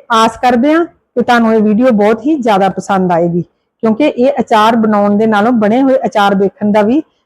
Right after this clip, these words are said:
ਬਹੁਤ ਵੱਖਰਾ ਹੀ ਆਨੰਦ ਹੋਏਗਾ, ਜੋ ਕਿ ਵੀਡੀਓ ਅਸੀਂ ਪਹਿਲਾਂ ਹੀ ਕੈਪਸ਼ਨ ਦੇ ਵਿੱਚ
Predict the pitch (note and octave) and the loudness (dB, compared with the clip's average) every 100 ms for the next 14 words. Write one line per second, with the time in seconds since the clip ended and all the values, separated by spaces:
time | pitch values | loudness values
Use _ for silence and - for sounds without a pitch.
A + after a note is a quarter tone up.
0 | _ G3 G#3+ A3 G#3+ G3+ - G3+ G#3+ D#4 | _ 0 0 0 -2 -2 -2 -2 0 -2
1 | - _ _ G#3+ G#3 F3+ E3+ F#3 E3 E3 | -4 _ _ -2 2 2 2 2 2 0
2 | D#3+ G#3 G#3+ G#3+ D4+ E4 _ _ G3 G#3+ | 0 0 0 0 -2 -2 _ _ -2 0
3 | A#3 C4+ B3+ G#3+ C#4+ F#4 - _ _ A3+ | 2 2 2 0 0 -2 -4 _ _ 2
4 | A#3 B3+ D#4 - G#3+ - A3 G#3+ A3 C4+ | 2 2 0 0 -2 -2 -2 0 0 -4